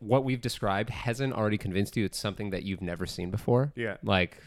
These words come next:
Speaker 1: I don't know what kind of movies you're watching 'cause
Speaker 2: Well, so that's
Speaker 1: what,
Speaker 2: what
Speaker 1: when that horse scene happened,
Speaker 2: Yeah.
Speaker 1: I look, I remember looking over at you and we were just like,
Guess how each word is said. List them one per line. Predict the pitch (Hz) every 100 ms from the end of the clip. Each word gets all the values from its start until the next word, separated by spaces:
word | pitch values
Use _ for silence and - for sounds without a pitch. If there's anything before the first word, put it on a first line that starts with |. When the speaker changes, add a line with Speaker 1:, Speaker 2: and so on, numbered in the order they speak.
| - _
Speaker 1:
I | - 104
don't | 95
know | 92 87
what | 82 87 85 -
kind | 101 90
of |
movies | 87 90 82
you're | 76
watching | - - 78
'cause | - 82 - -
Speaker 2:
Well, | - 156
so | 185 165 143 -
that's | 170 156
Speaker 1:
what, | 185 214
Speaker 2:
what | 139
Speaker 1:
when | 170
that | 180 208
horse | 135 143 -
scene | 160 151
happened, | 110 107 143 165 165
Speaker 2:
Yeah. | 170
Speaker 1:
I | 127
look, | 139 147 - - -
I | 123
remember | 143 139 139
looking | 127 143 160
over | 113 123 139
at | 151 -
you | 226
and | 175
we | 151
were | - 208
just | 147 196 - 190
like, | 156 131 -